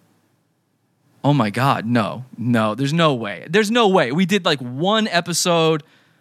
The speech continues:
of Cringe versus Cringe, I think, about this guy. I mean, we barely ever even talked about him. How would he even be mad at me? There's no way. It, mm,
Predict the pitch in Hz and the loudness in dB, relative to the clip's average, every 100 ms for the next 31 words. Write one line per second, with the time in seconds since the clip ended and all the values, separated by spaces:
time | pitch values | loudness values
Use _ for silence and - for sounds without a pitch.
0 | _ 120 - - 180 190 175 147 160 143 | _ -12 -8 -2 2 2 2 0 -2 -4
1 | 110 - - 160 175 196 190 190 180 175 | -8 -10 -6 -2 0 0 -2 -2 -2 -2
2 | 190 190 190 185 185 185 - 185 185 180 | -6 -4 0 -2 -2 -6 0 2 2 2
3 | 139 139 131 175 208 175 135 156 175 135 | 0 -4 -4 0 0 0 -2 -2 -2 -4
4 | 101 80 180 190 185 165 170 - - 185 | -8 -6 -2 -2 -2 -4 -4 -6 -10 -8
5 | - - - 247 269 220 165 170 147 127 | -8 -10 -8 0 0 0 -2 -4 -6 -4
6 | 135 110 117 165 175 165 135 160 160 - | -4 -4 -2 0 0 0 -2 -6 -12 -6
7 | 175 170 208 269 247 233 220 165 147 170 | -4 -2 0 0 2 -2 -2 -6 -6 -6
8 | 180 180 175 | -2 -2 -2